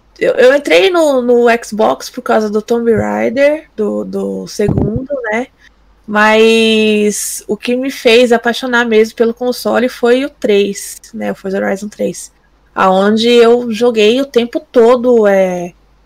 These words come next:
nas minhas férias, enfim, eu jogava dia e noite Forza Horizon três, quase matei o jogo. E amo demais, demais. E terceiro jogo,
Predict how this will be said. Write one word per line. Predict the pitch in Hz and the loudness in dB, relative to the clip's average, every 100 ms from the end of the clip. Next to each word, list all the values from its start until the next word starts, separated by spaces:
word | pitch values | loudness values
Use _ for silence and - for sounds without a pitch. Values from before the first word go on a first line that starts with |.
| _ _ _ _ _ _ _ - | _ _ _ _ _ _ _ -8
nas | 190 190 196 | -2 -2 -2
minhas | - 196 - | -2 -4 -4
férias, | 190 185 185 180 185 | -4 -2 -2 -2 -2
enfim, | - - - 440 494 480 403 | -4 -2 -4 -6 -6 -6 -6
eu | 190 | -4
jogava | 196 202 208 220 | -2 0 0 0
dia | - 247 | -2 -4
e | - | -4
noite | 208 226 - - | -6 -6 -10 -8
Forza | 220 208 | -4 -2
Horizon | 202 196 202 | -2 -2 -6
três, | 202 202 190 220 226 | -10 -6 -4 -4 -4
quase | - 196 220 | -4 -4 -4
matei | 226 - 214 | -6 -4 -2
o | 202 | -2
jogo. | 185 190 233 240 269 - - _ _ _ _ | -2 0 0 -2 -8 -16 -20 _ _ _ _
E | - 233 285 | -6 -2 2
amo | 247 269 285 269 | 4 4 2 -2
demais, | 247 233 202 208 233 208 - - | -6 -2 0 0 -2 -4 -8 -10
demais. | 208 208 180 170 - _ _ _ _ _ _ _ | -8 -6 -8 -12 -20 _ _ _ _ _ _ _
E | - 220 240 262 285 294 294 294 - _ _ _ - | -4 0 2 0 0 -2 -2 -4 -8 _ _ _ 2
terceiro | 269 254 - 302 320 294 | 2 2 -2 0 0 0
jogo, | 220 196 247 302 269 208 196 180 | -2 0 2 4 2 0 -4 -6